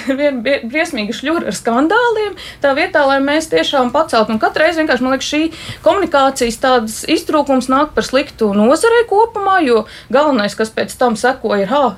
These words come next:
viņiem, viņi grib naudu", ja, un tad šī profesionāla māksla, kas jau tā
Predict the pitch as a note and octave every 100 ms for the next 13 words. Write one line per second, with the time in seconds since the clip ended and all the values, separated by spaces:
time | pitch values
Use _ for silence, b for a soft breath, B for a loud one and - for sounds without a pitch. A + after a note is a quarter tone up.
0 | - B3+ B3+ G3 - - G#3+ C4 A#3 F3+
1 | B3 A#3 F#3+ F#3+ G3+ C4 F#4 A4 C#5 B
2 | B C4 D4+ E4 - - A#3+ B3+ B3+ D#4
3 | D#4 A3+ G3+ B3 D4 - - A#3+ G#3 F#3+